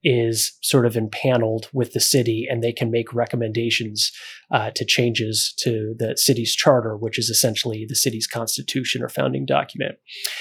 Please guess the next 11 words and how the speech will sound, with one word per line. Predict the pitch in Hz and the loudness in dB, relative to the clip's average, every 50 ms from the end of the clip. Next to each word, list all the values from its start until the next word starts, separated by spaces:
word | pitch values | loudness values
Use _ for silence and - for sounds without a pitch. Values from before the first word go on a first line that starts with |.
| - - - - - | -12 -12 -10 -2 4
And | - 156 139 135 135 135 147 | 6 8 8 8 6 6 6
this | 139 165 196 - - | 8 8 8 8 6
group, | - 143 139 156 175 180 180 180 - - | 0 4 8 10 12 12 12 8 4 0
this | 139 131 - - | 0 0 2 2
twenty | - - - 151 156 175 175 | 0 4 6 8 8 10 8
member, | 151 135 127 131 131 123 135 127 127 123 123 123 - - | 8 8 6 6 6 6 6 6 6 4 2 0 -4 0
uh, | - 127 117 113 120 - - | 0 2 2 2 0 0 -2
appointed | - - - - 143 139 143 135 - 143 131 123 123 117 | -4 -2 2 4 6 6 6 4 6 6 6 4 4 2
volunteer | 117 113 117 123 131 127 123 - - 131 123 117 | 2 4 4 6 4 4 2 2 0 0 0 0
group, | 110 - 139 143 127 113 113 - - - - - - - - | 0 2 4 4 6 4 2 -2 -6 -18 -20 -20 -16 -8 -4
spent | - - - 190 240 269 247 - | 0 6 8 8 8 8 4 -2